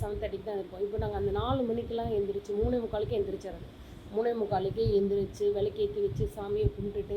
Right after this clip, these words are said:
நைவேத்தியம் வச்சுட்டு தான் நாலரைக்கு கிளாஸ்க்கே வந்து அட்டெண்ட் பண்றோம். அஹ், சாமியை வந்து, சாமி கும்பிடுவோம். ஆனா, இந்த நம்ம நாலரை மணிக்கு பிரம்ம முகூர்த்தத்துல விடாம இந்த ஃபார்ட்டி டேஸ்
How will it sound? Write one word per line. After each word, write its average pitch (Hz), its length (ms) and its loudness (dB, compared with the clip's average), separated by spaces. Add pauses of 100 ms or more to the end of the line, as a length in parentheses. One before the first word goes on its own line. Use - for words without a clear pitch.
நைவேத்தியம் 202 380 0
வச்சுட்டு 196 300 -8
தான் 233 180 -4
நாலரைக்கு 190 400 -8
கிளாஸ்க்கே 196 440 -4
வந்து 180 180 -4
அட்டெண்ட் 175 300 2
பண்றோம். 175 240 -16 (500)
அஹ், 220 260 -2
சாமியை 254 580 0
வந்து, 233 180 -2 (100)
சாமி 254 220 -2
கும்பிடுவோம். 220 400 -2 (360)
ஆனா, 240 140 2
இந்த 226 160 6
நம்ம 190 320 4
நாலரை 226 380 -2
மணிக்கு 247 240 -2
பிரம்ம 214 260 2
முகூர்த்தத்துல 233 380 0
விடாம 220 440 0
இந்த 220 140 0 (100)
ஃபார்ட்டி 202 240 -2
டேஸ் 220 240 2